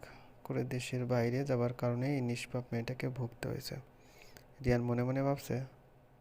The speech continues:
"এতে তো তারও কোনো দোষ নেই। নিজের ইচ্ছে না থাকা সত্ত্বেও কারো সাথে জোরপূর্বক বিয়ে দেওয়াটা ঠিক না, এতে বিপরীতে হয় বেশিরভাগ। আর তখনই আমার বয়সী বা কত ছিল,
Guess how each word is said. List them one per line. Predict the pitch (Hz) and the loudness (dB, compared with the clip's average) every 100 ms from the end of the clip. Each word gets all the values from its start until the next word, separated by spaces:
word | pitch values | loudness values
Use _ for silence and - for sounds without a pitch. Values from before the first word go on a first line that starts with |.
| - - - - - - | -20 -20 -20 -20 -18 -4
"এতে | 127 123 123 | -2 0 0
তো | 127 127 120 - - - | 0 0 -2 -8 -14 0
তারও | 117 131 | 2 4
কোনো | 147 147 143 | 2 0 0
দোষ | 113 - - | 0 -4 -6
নেই। | 135 135 | -6 -6
নিজের | 131 120 120 | -2 0 0
ইচ্ছে | 120 - 123 | -2 -2 0
না | 120 120 | 0 2
থাকা | 123 127 | 2 2
সত্ত্বেও | 131 - 123 120 - | -2 -2 -2 -2 0
কারো | 117 117 | 0 0
সাথে | - 117 147 | -4 -2 -2
জোরপূর্বক | 147 120 120 127 123 123 | 0 -2 -2 -6 -6 -4
বিয়ে | 120 120 | -2 0
দেওয়াটা | 131 143 160 | 0 0 -2
ঠিক | - - - | -4 -8 -8
না, | 131 - - - - - - | -14 -14 -20 -20 -20 -12 -2
এতে | 143 147 | 4 6
বিপরীতে | 120 117 131 135 156 | 6 4 0 4 4
হয় | 151 | 4
বেশিরভাগ। | 135 110 120 - - - - - - | 2 -2 -4 -4 -6 -8 -16 -8 -6
আর | 123 | -2
তখনই | 123 123 127 | -2 0 2
আমার | 127 123 120 | 2 2 2
বয়সী | 120 127 - | 2 2 2
বা | 143 143 | 2 4
কত | 135 131 | 2 0
ছিল, | 131 139 | -2 -4